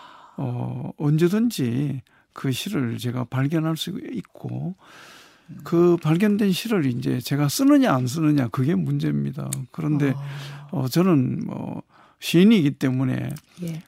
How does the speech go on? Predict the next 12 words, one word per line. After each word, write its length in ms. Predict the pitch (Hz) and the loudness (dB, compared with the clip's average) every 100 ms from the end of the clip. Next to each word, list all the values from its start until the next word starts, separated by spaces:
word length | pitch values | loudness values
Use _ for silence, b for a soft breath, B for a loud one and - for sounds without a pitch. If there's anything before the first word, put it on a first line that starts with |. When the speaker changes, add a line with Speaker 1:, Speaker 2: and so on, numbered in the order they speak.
| _ | _
Speaker 1:
어, 80 | 165 | -10
항상 400 | 117 165 180 180 | -2 2 4 4
써야만이, 840 | 147 294 269 254 196 135 120 - 165 | 2 4 4 6 6 4 2 -2 -8
시를 260 | 135 226 185 | -6 -2 -2
써야만이, 840 | - 196 202 180 160 160 - 131 | 0 0 0 0 0 0 -2 -4
그 160 | - 151 | 0 0
현재성 800 | 143 185 190 196 190 170 180 165 | 2 2 2 0 -2 -2 -2 -2
속에 280 | 156 175 165 | -2 -2 0
있어야만이 600 | - - 208 160 151 143 | 0 -2 -2 0 0 -2
시인이기 520 | 127 160 160 160 147 | -2 -2 0 0 -4
때문에 460 | 143 - 151 151 143 - | -6 -6 -4 -6 -8 -8
Speaker 2:
음. 540 | 175 156 151 151 147 | -6 -6 -6 -8 -10